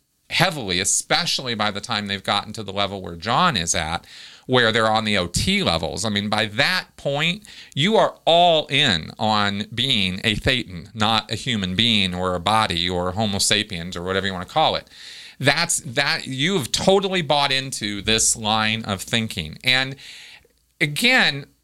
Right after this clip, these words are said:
in terms of whether this might seem strange or not, I'm describing all of this in Scientology terms, but if I, if I flip the script on you here, this is really not that different of a concept from a Christian soul or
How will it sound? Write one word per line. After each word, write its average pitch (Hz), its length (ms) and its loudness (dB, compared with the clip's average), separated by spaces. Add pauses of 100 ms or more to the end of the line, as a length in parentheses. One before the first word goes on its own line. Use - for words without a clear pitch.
(840)
in 143 160 2
terms 175 360 2
of 156 120 0
whether 143 260 2
this 131 220 0
might 143 240 0
seem 123 220 -2
strange 180 720 2
or 127 100 0
not, 87 340 2
I'm 113 160 2
describing 135 500 0
all 113 200 -2
of 104 80 -4
this 110 200 0
in 107 80 -2
Scientology 120 800 0
terms, 107 380 -2
but 113 240 2 (320)
if 151 160 0
I, 196 240 2 (140)
if 147 200 0
I 165 200 2
flip 170 300 -4
the - 80 -6
script 214 320 -2
on 139 200 2
you 110 140 -2
here, 101 400 0 (320)
this 247 200 4
is 220 180 2
really 202 540 2
not 165 480 0
that 151 460 -2
different 151 500 0
of 127 80 2
a 127 60 2
concept 196 840 0
from 151 200 -4
a 160 60 -4
Christian 135 520 -4
soul 180 600 4 (420)
or 135 520 4